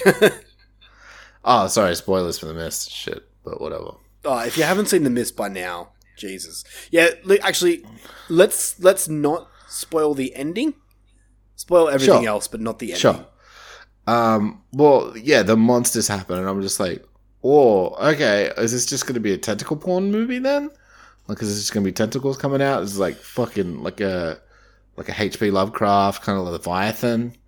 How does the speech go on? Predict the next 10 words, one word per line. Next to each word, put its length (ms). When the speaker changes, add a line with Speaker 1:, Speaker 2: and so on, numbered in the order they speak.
Speaker 1:
Mm-hmm. 320
Speaker 2:
type 340
deal?" 520
Speaker 1:
Yep. 220
Speaker 2:
Nope. 300
<laughs> 140
Not 220
that 140
either. 320
Um, 540